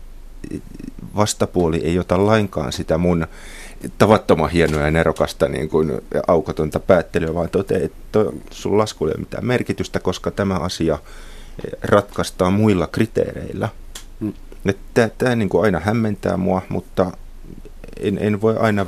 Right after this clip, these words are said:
Speaker 1: väittää olevani oikeassa ja vaikka toki usein väitänkin, mutta tosiaan ihmiset,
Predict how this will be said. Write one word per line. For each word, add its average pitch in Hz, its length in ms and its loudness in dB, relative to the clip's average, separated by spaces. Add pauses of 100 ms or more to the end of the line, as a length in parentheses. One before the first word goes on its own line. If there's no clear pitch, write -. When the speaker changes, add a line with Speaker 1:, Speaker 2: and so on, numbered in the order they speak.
(220)
Speaker 1:
väittää 95 320 4
olevani 87 320 6
oikeassa 82 560 4
ja 76 140 2 (1000)
vaikka 87 280 -2
toki 85 260 -2
usein 85 340 0
väitänkin, 80 500 -2
mutta 80 380 -2 (440)
tosiaan 107 440 -4
ihmiset, 110 520 -6